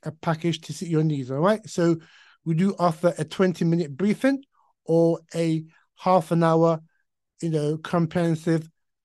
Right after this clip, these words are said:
uh, you know, sorry, a one hour,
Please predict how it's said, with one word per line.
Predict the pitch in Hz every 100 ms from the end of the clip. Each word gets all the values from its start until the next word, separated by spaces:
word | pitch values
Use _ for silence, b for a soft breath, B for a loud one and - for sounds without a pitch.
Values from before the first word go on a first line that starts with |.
| _
uh, | 151 151 147 147 _ _ _ _ -
you | 156
know, | 139 139 160 _ _ _ - _ _ _ _
sorry, | - 170 147
a | 165
one | 160 180 175
hour, | 170 165 165